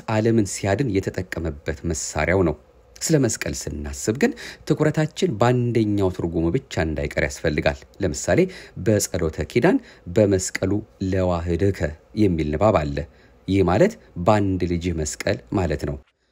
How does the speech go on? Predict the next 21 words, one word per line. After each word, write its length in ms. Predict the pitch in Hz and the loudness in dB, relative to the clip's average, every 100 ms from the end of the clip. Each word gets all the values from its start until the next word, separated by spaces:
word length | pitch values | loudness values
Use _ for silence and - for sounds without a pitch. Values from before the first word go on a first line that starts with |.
| _ | _
መስቀል 540 | 113 127 - - 98 147 | -4 -4 -4 -6 -4 -2
ብሎ 140 | 113 90 | 0 0
የጠራው 500 | 85 - - - 277 - - | 0 -2 -2 0 -2 -2 -2
ራሱ 260 | 147 117 - | 0 0 -4
ክርስቶስን 540 | - 87 - 80 78 | -6 -6 -6 -4 0
ነው 140 | 73 147 | 2 4
ማለት 240 | 175 82 - | 4 2 -2
ነው። 120 | 69 - - - | -6 -6 -20 -4
ይህ 140 | 92 101 | 2 6
ደግሞ 240 | 90 131 185 | 6 6 4
በአንድ 440 | 92 107 104 95 90 | 6 4 4 4 2
ልጅህ 280 | 87 87 104 | 2 0 2
መሰቀል 600 | 107 - - - - 180 | 0 -2 -6 -6 -2 2
ወይም 220 | 92 87 76 | 4 4 2
ስቅለት 460 | - - - 80 - | -4 -6 -4 -6 -6
ተብሎ 220 | - 90 76 | -2 -2 0
የሚተረጎም 640 | 71 69 - 80 82 101 | -4 -6 -2 -2 4 4
ነው። 120 | 82 - - - | 4 -2 -8 -16
ስለዚህ 360 | - 139 151 175 | -2 2 2 2
መስቀልን 560 | 104 117 113 - 127 98 | 2 2 0 -4 0 0
ስናከብር 640 | - 78 73 73 - 175 | 0 -2 -2 -2 0 0